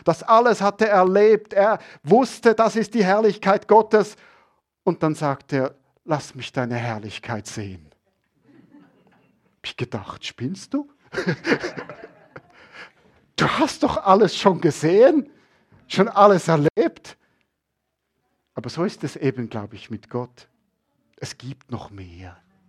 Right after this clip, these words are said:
Es gibt immer noch mehr. Gott kann doch noch eins drauflegen, oder?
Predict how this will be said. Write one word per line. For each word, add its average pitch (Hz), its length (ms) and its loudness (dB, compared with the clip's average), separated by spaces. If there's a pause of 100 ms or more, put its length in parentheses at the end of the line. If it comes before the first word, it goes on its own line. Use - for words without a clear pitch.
(1040)
Es - 80 -10
gibt 170 200 -6
immer 269 280 4
noch 269 240 0
mehr. 254 380 4 (160)
Gott 190 200 0
kann 208 160 -2
doch 180 160 -2
noch 165 180 -2
eins 165 240 -4
drauflegen, 214 840 2
oder? 214 400 4